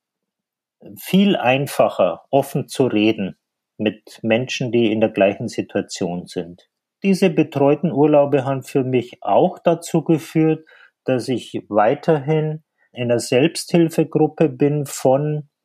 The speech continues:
Angehörigen, die an Demenz erkrankt sind, hier in Prenzlau.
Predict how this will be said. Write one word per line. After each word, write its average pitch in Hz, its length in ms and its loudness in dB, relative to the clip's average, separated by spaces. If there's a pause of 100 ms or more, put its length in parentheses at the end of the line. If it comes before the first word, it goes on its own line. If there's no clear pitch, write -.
(380)
Angehörigen, 110 1000 0
die 107 120 2
an 101 200 -2
Demenz 101 440 -2
erkrankt 95 560 -2
sind, 92 240 -6
hier 123 200 -2
in 127 120 -8
Prenzlau. 85 800 -6